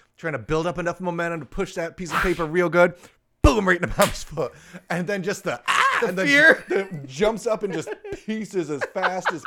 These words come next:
Speaker 1: possible. So stinking good. It just, um, we, we get this with Liv sometimes. She's
Speaker 2: Yeah.
Speaker 1: very much a,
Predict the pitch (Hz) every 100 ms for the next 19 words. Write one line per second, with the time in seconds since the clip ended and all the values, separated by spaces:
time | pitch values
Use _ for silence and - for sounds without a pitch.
0 | - 170 170 165 - 117 107 107 _ _
1 | _ _ - - - 233 196 190 190 160
2 | 151 123 139 127 120 131 _ _ 156 165
3 | 165 151 139 131 - _ _ - 165 170
4 | 170 180 175 160 135 139 180 175 - 117
5 | 104 104 95 98 - 135 113 139 135 143
6 | - 123 117